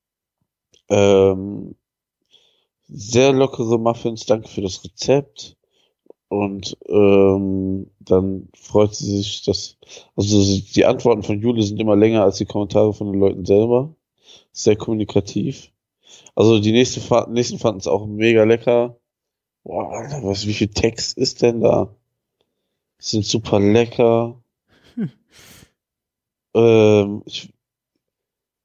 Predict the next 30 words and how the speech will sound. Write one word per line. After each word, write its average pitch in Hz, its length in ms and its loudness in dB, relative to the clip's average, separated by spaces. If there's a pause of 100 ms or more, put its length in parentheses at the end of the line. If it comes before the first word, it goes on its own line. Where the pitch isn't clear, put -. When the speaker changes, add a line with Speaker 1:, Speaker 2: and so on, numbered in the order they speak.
(160)
Speaker 1:
ja, 117 300 0
die 101 200 0
schreiben 107 440 2
dann 104 200 -2
irgendwie 104 240 -6
noch 95 180 -4
persönliche 98 500 -4
Beweggründe 95 600 -2
hin 92 220 0
und 90 300 -8 (320)
Jule 110 360 4
antwortet 98 500 0
immer 95 240 -2
mega 92 260 2
lang 90 220 0
drauf. 90 340 -2 (1700)
Ja, 101 420 4
Speaker 2:
Das 113 160 -10
Speaker 1:
also 101 120 -4
Speaker 2:
sind 101 100 -6
Speaker 1:
so 104 160 4
Speaker 2:
erfolgreiche 135 520 -4
Chefkochrezepte, 131 800 -20
Martin. 92 360 -20
Speaker 1:
Ja, 113 180 4
das 147 240 4
ist 147 140 -2
ein 143 120 -4
erfolgreiches 143 720 0
Rezept. - 520 -4